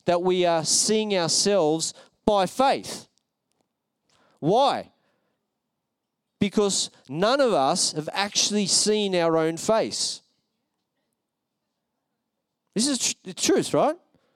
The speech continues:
We're putting faith in the mirror to tell us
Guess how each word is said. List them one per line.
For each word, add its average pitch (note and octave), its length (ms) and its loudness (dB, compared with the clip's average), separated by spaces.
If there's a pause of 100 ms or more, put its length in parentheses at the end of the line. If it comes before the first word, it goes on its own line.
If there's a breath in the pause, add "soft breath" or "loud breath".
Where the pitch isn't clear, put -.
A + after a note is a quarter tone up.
(1700)
We're G3+ 80 2
putting G3 320 0
faith B3+ 400 0
in G#3+ 140 2
the F#3 80 2
mirror B3 520 4 (2250)
to F#3 100 -4
tell C#4 240 2
us - 300 -2